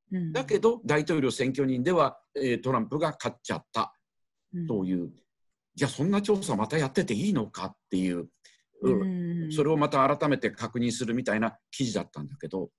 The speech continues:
Speaker 1: うん。
Speaker 2: うん。で、あの、調査機関によっては州ごとに調べてるとこもあるんだってね。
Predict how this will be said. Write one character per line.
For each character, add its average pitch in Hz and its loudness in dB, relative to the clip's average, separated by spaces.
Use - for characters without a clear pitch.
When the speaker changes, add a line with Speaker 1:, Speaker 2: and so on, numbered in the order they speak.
Speaker 1:
う 175 -12
ん。 156 -8
Speaker 2:
う 92 -4
ん。 160 -8
で、 127 4
あ 120 0
の、 120 -2
調 220 4
査 226 0
機 - -14
関 165 4
に 127 0
よ 123 -2
っ - -16
て 151 0
は 120 4
州 180 -2
ご 208 0
と 180 0
に 123 2
調 131 0
べ 123 -2
て 104 -2
る 101 0
と 120 -10
こ - -12
も 113 -4
あ 113 0
る 107 -2
ん - -8
だ - -12
っ - -20
て - -10
ね。 - -2